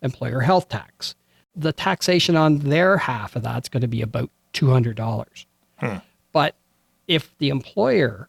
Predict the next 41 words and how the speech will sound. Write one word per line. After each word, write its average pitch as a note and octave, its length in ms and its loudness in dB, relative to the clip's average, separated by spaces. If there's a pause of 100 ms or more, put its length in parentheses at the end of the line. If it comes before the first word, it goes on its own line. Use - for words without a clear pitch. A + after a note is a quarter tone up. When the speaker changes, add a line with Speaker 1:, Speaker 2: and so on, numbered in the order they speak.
(160)
Speaker 1:
were C3+ 120 -2
to D3+ 120 -8
take C#3+ 360 -2
and B2+ 160 -4
pay C#3 400 0 (100)
one D3 220 2
hundred D#3 400 4
percent C3+ 520 0 (500)
of C3+ 280 0
this G2+ 280 -8
cost, - 640 -8 (340)
and C3 140 0
I C#3+ 80 4
know D3 160 6
that C#3+ 180 2
sounds C#3+ 240 0
like, B2+ 140 -2
"Oh, B2+ 180 -2
that's B2 140 -4
gonna A#2 160 -8
cost A#2 340 -4
me A#2 100 0
more A2 200 -2
money," C#3 360 2 (440)
but D3 240 2 (540)
in D3 160 2
tax - 480 0
savings D3 680 4
and, C3 200 2
and C#3+ 240 0
other D3+ 300 4
expenses, E3+ 800 -2
you're C#3+ 80 -2
probably F#3+ 340 0
gonna D#3 180 4
save C#3 420 2
well D#3 280 4
over C3 260 2
eight C#3+ 200 2
hundred B2+ 320 4
dollars A#2 480 2